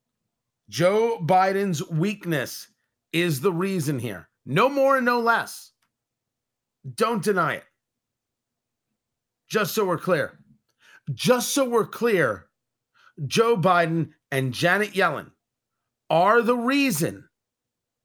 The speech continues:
They're the reason that small banks are going to suffer. Silicon Valley Bank did not need to be bailed out. They should have suffered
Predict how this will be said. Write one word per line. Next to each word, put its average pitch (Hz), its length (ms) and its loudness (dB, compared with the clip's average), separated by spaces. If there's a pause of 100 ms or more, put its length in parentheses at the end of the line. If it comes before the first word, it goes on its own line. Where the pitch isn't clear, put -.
(340)
They're 208 460 0
the 220 200 2
reason 196 1000 -2 (1080)
that 123 160 -6
small 208 360 0
banks 180 340 0
are 180 80 0
going 156 300 -2
to 139 80 -4
suffer. 123 440 -6 (960)
Silicon 160 580 0
Valley 208 260 0
Bank 185 340 0
did 175 140 -4
not 110 300 -2
need 165 200 0
to 156 40 0
be 185 120 0
bailed 180 320 2
out. 175 260 0 (1080)
They 214 340 2
should 185 220 0
have 147 120 -2
suffered 131 460 -2